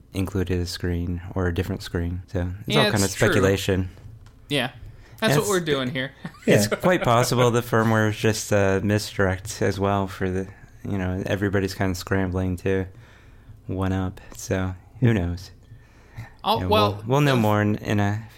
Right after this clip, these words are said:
Speaker 1: in a few months.
Speaker 2: Yeah, but the fact that Phil Schiller said it needed a display, I wouldn't even call, like, what Sam's describing, like, a thing that can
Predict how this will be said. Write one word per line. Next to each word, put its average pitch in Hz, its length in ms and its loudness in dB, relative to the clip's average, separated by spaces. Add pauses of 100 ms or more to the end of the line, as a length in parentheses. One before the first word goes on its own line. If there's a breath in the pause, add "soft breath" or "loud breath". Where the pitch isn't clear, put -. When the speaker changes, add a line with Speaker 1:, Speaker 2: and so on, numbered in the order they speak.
(120)
Speaker 1:
in 107 160 0
a 98 40 -2
few 101 180 0
months. 90 420 -4 (400)
Speaker 2:
Yeah, 208 200 0
but 175 120 0
the 180 100 -2
fact 214 260 -2
that 156 180 -6
Phil 160 220 -4
Schiller 139 460 -2
said 135 300 -4
it 127 140 -6
needed 135 240 -4
a 127 80 -10
display, 120 800 -4
I 196 160 -6
wouldn't 196 220 0
even 151 260 -2
call, 131 580 2
like, 120 260 -8
what 127 200 -8
Sam's 131 420 -4
describing, 120 540 -6
like, 117 260 -8
a 117 80 -8
thing 127 300 -8
that - 100 -14
can 120 300 -12